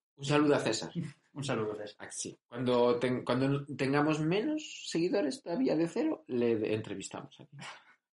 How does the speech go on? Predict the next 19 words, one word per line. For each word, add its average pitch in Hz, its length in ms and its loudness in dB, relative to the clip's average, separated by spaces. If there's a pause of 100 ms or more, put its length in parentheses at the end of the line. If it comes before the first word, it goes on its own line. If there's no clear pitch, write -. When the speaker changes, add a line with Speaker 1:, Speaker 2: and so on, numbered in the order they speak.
(360)
Speaker 1:
Ah, 165 220 0
que 170 140 -2
a 123 140 2
lo 120 80 2
mejor 147 180 -2
algún 254 140 2
día 214 120 4
tenemos 127 280 2
una 120 100 0
sección 117 240 -2
de 113 80 -2
entrevistas. - 760 -6 (420)
Speaker 2:
Eh, 98 360 -10 (320)
no 104 80 -10
lo 101 100 -10
descarto. 95 360 -14 (260)
Speaker 1:
Sí. 87 480 -12
Speaker 2:
Sí, - 80 -20
sí. - 200 -20